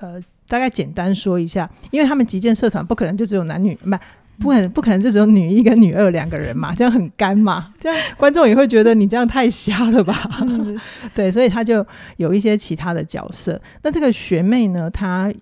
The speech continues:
Speaker 1: 就是有一阵子，呃，练到有点恍神，然后
Speaker 2: 低落。
Speaker 1: 对，
Speaker 2: 嗯。
Speaker 1: 低潮，然后她常常会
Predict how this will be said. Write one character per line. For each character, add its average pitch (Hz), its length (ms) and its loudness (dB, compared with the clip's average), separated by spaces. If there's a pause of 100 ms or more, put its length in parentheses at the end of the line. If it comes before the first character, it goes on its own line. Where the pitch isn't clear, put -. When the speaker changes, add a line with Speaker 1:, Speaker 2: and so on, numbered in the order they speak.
(100)
Speaker 1:
就 247 100 -4
是 226 120 -2
有 170 120 -2
一 175 60 -4
阵 190 240 -2
子， 160 240 -12 (480)
呃， 175 220 -6
练 233 180 2
到 226 140 2
有 170 100 0
点 175 160 -2
恍 - 320 -6
神， - 280 -10 (220)
然 185 140 -8
后 226 180 2
Speaker 2:
低 226 60 0
落。 208 280 -2 (100)
Speaker 1:
对， - 120 -2
Speaker 2:
嗯。 196 180 -2
Speaker 1:
低 208 160 -2
潮， - 380 -12
然 180 80 -4
后 220 80 0
她 233 80 0
常 175 180 -6
常 165 220 -8
会 185 220 -2